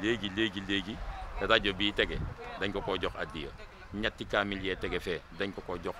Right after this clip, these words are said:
addiya. Te dama ne la bérébam boobu laa lay wax nii, boo fa demoon xam ne Serigne Touba gi mu gëm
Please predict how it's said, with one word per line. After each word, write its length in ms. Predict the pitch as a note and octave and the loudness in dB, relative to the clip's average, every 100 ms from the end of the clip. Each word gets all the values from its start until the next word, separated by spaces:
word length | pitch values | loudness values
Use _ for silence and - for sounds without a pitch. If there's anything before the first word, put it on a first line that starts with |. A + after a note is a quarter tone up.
| - | -4
addiya. 360 | F#2+ F2+ D2+ - - - - - - - - | -4 -4 -6 -8 -12 -12 -12 -14 -16 -16 -4
Te 80 | G#2+ | 0
dama 240 | A2 B2+ C3+ | 4 6 6
ne 80 | |
la 120 | B2 A2 | 6 4
bérébam 440 | A#2+ C#3 B2+ B2 | 4 4 4 2
boobu 260 | A2 B2+ B2+ | 2 2 4
laa 140 | A#2 | 4
lay 100 | A#2 | 6
wax 120 | G#2+ | 4
nii, 140 | G#2+ G2 | 2 2
boo 160 | G#2+ | 2
fa 120 | G#2+ A#2+ | 2 2
demoon 280 | A#2 A2+ G#2+ | 2 0 2
xam 240 | B2+ A#2+ | 2 2
ne 100 | F2+ D2 - - - - | -2 -6 -14 -16 -16 -10
Serigne 280 | G#2 G2+ G2+ - | -6 -4 -6 -4
Touba 420 | A#2 G#2 A2 A#2+ - - - C3+ | -2 2 2 2 -8 -14 -12 -4
gi 60 | A2+ | 0
mu 140 | A#2 G2+ | 2 2
gëm 160 | A2 | 2